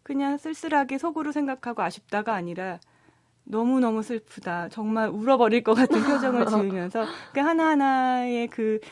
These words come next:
Speaker 1: 남미의 열정을 느낄 수 있었는데
Speaker 2: 네.
Speaker 1: 요리사 하기 전에는 피아노를 쳤다고 해요.
Speaker 2: 아,
Speaker 1: 피아니스트를
Speaker 2: 멋지네요.
Speaker 1: 하다가
Speaker 2: 음.
Speaker 1: 아이들을 가르치다가 요리가 좋아서 요리사를 하다가 그리고 대화를 나누다가 제가 또 한국의 작가라고 하니까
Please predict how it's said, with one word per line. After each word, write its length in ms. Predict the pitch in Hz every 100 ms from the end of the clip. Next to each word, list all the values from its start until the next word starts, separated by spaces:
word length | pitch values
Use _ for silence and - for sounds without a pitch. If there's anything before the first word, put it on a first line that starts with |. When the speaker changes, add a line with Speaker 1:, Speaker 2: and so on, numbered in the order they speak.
| -
Speaker 1:
남미의 480 | 208 214 240 254 247
열정을 500 | 165 170 - 214 196
느낄 280 | 170 - 190
수 100 | -
있었는데 680 | 180 - 185 165 160 214 190 -
Speaker 2:
네. 320 | 202 196 190
Speaker 1:
요리사 380 | 208 302 381 370 320
하기 220 | 339 320
전에는 460 | 294 220 214 220 226
피아노를 400 | - 440 427 277
쳤다고 480 | 254 196 - 160 180
해요. 380 | 214 180 190 190
Speaker 2:
아, 60 | -
Speaker 1:
피아니스트를 460 | 294 277 247 226 240
Speaker 2:
멋지네요. 180 | 214 214
Speaker 1:
하다가 400 | 160 180 165 180
Speaker 2:
음. 40 |
Speaker 1:
아이들을 340 | 160 170 175 175
가르치다가 800 | 170 170 - - 165 151 240 294 - - _
요리가 380 | 185 208 285 277
좋아서 480 | 220 185 180 202 190
요리사를 480 | 160 185 196 175 196
하다가 520 | 185 165 147 165 175 - - _ _ -
그리고 140 | -
대화를 340 | 214 226 233 220
나누다가 460 | 175 180 165 156
제가 340 | 156 160 160 151 _ _ _
또 120 | 185
한국의 380 | 202 262 254 226
작가라고 720 | 220 165 - 190 185 160 202
하니까 480 | 233 208 - 262